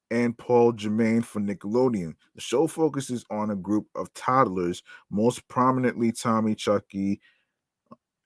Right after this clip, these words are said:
Angelica, and the twins, Phil and Lil, and their day-to-day lives, usually involving life experiences that become much greater adventures in the imaginations of the main characters.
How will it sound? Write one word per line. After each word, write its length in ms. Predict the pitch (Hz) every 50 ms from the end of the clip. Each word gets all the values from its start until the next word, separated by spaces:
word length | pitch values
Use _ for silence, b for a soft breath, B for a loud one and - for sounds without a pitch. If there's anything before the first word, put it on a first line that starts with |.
| - -
Angelica, 680 | 113 117 117 110 110 110 107 104 101 - 107 107 101 - -
and 140 | 98 95
the 40 | 92
twins, 460 | - - - 139 143 147 143 143 139
Phil 420 | - - - 131 135 135 135 135 - -
and 160 | 113 107 110
Lil, 420 | 117 123 123 127 127 123 120 - _ _ _ _ _ _ _ _ _ _ _ -
and 200 | 107 110 110 104
their 140 | 104 104 104
day-to-day 920 | 101 92 87 92 - 110 113 123 127 120 123 - 120 107 95 107 107 107 104
lives, 500 | 101 98 90 85 80 82 73 - - - b b b b b b b b -
usually 480 | 104 139 156 139 147 151 143 135 131
involving 480 | 131 120 107 113 117 117 107 104 110 104
life 200 | 104 104 101 -
experiences 680 | 98 - - - 113 110 110 110 - - 110 110 101
that 220 | 101 110 104 92 - -
become 440 | - 101 - - 123 110 107 101 98
much 280 | 104 107 104 - - -
greater 360 | - 104 101 101 98 101 98
adventures 600 | - 92 101 90 98 95 87 - - 90 87 - - -
in 320 | 90 92 90 90 87 82 _ _ _ _ -
the 280 | 85 92 90 90 - - _ -
imaginations 1000 | 98 95 92 92 92 78 82 87 92 104 127 139 139 - - 127 131 139 123 - -
of 320 | 117 117 117 120 113 101
the 80 | 113 117
main 340 | 110 107 104 104 104 104
characters. 760 | 101 - - 101 95 95 90 - - 73 76 69 - - -